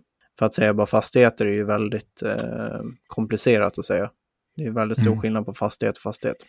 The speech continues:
Speaker 2: Ja, det är, det är svårt att se exakt hur dess bestånd, vad det består av, såklart.
Speaker 1: Mm.
Speaker 2: Men, men de verkar ju rätt duktiga på det de gör i alla fall. Och det är väl det man får gå på.
Speaker 1: Ja,
Speaker 2: Track
Speaker 1: exakt.
Speaker 2: record.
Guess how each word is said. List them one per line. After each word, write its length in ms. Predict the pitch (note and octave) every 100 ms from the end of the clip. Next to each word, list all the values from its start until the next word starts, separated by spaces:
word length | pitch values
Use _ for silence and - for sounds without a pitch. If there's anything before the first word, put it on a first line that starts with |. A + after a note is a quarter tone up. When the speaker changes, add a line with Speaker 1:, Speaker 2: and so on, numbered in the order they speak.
| _ _ - -
Speaker 2:
Ja, 180 | C#3 C#3
det 120 | C3
är, 80 | A#2+
det 80 |
är 40 | A#2+
svårt 340 | - D3 B2
att 80 | B2
se 280 | - A#2 - - -
exakt 480 | A#2+ - A#2+ - A#2
hur 40 |
dess 220 | A2+ -
bestånd, 500 | A#2 - B2 A2+ A2+
vad 160 | A2+ A2+
det 40 |
består 380 | A2+ - C3 A2+
av, 140 | F2
såklart. 540 | A#2 - B2 A#2 A2 G#2+
Speaker 1:
Mm. 240 | A2+ G#2+ - _ _ _ _ _ - -
Speaker 2:
Men, 320 | C3 A#2+ A2+
men 140 | A2 A2
de 120 | A2+
verkar 320 | A2+ G2+ C3
ju 60 | A2
rätt 140 | G2+
duktiga 280 | B2+ - -
på 100 | A2+
det 80 | G#2+
de 120 | G#2+
gör 200 | A2+ -
i 40 |
alla 120 | - -
fall. 180 | A2+
Och 180 | - A2+
det 60 | A2
är 20 |
väl 180 | G#2+ G#2+
det 120 | A2+
man 120 | G#2+
får 120 | - A2+
gå 180 | A#2
på. 200 | - B2+ - _ _ - - - -
Speaker 1:
Ja, 240 | C#3 B2 A#2+
Speaker 2:
Track 180 | A2 G#2
Speaker 1:
exakt. 180 | A#2+ -
Speaker 2:
record. 180 | -